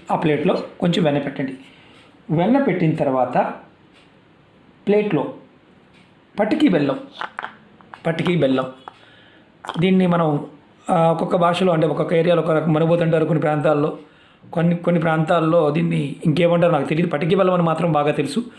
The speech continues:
మనుబోతు అని తెలుసు, తెలంగాణ ప్రాంతాల్లో మనుబోతు అని అంటారు. దీన్ని మనం చిప్స్గా ఉం-, అంటే మామూలుగా పటికి బెల్లం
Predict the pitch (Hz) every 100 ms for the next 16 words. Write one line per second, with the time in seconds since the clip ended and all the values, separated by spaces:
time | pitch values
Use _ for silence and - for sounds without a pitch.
0 | - - 156 170 220 214 170 165 165 165
1 | 175 180 165 151 160 160 - - - 160
2 | 170 170 156 143 156 147 - - - -
3 | - - 180 190 185 165 151 151 139 143
4 | - 240 247 269 214 196 190 165 160 156
5 | 170 180 165 151 143 - 165 160 190 175